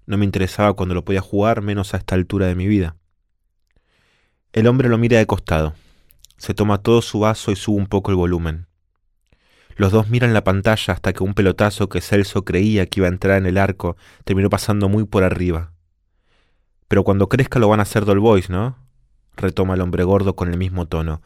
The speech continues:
"Acá somos todos de All Boys, tradición del barrio, ¿vio?". "Supongo que sí", responde Celso, que vio al bebé un poco molesto,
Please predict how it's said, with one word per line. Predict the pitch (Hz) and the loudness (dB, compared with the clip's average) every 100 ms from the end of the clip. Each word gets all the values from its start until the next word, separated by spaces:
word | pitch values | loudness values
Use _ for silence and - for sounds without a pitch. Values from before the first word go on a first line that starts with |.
| _ _ - | _ _ -8
"Acá | 92 113 | -4 -4
somos | - 110 95 | 0 -2 0
todos | - 123 107 | 2 2 4
de | |
All | 98 | 2
Boys, | 87 82 78 - _ _ | 2 -2 -4 -14 _ _
tradición | - 90 87 101 | -6 -4 -4 -4
del | 95 | -2
barrio, | 90 82 82 80 | -2 -2 -4 -6
¿vio?". | 87 87 _ _ _ _ _ _ _ _ _ _ _ | -6 -8 _ _ _ _ _ _ _ _ _ _ _
"Supongo | - 113 127 123 | -12 -2 0 2
que | 120 | 2
sí", | - 123 | 4 4
responde | 101 - 98 95 | 4 0 0 -2
Celso, | - 107 98 - 87 | 2 0 0 -2 -6
que | - | -4
vio | 95 | 0
al | 92 | 2
bebé | 92 92 | 2 0
un | 95 | -2
poco | 95 98 101 | -2 -4 -2
molesto, | 92 107 95 - 87 | 0 0 -2 -6 -6